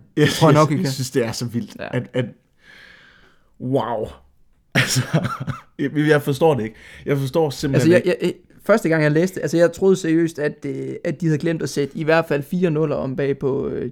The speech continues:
Speaker 2: de fire.
Speaker 1: Øh, en lille sjov sidehistorie til det her. Jeg ved ikke, om det her skyldes, øh, nogle netværksproblemer, men det er lidt pudsigt.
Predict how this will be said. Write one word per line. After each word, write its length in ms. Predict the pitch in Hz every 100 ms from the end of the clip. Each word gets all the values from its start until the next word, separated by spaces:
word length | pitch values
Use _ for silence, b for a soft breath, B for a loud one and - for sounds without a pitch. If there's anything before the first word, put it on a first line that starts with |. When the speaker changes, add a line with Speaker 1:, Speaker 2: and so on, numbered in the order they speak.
| -
Speaker 2:
de 120 | 151
fire. 380 | - 151 151 135 - _ _ _ _ _ _ _ _ _ _ b b b b b b b _ _ 143
Speaker 1:
Øh, 240 | 143 139
en 60 | 160
lille 220 | 190 214
sjov 240 | 190 180
sidehistorie 580 | - 226 220 185 123 113
til 140 | 120
det 100 | 120
her. 140 | 123 117
Jeg 180 | 135 123
ved 240 | 185 196 151
ikke, 280 | 170 151 120
om 180 | 117
det 180 | 101 151
her 160 | 147 123
skyldes, 480 | - 131 127 120 107
øh, 100 | 185
nogle 460 | 107 104 98 92 98 80 -
netværksproblemer, 840 | 123 180 160 127 123 113 117 101
men 160 | 104
det 80 | 107
er 40 | 104
lidt 180 | 104
pudsigt. 380 | - 202 147 127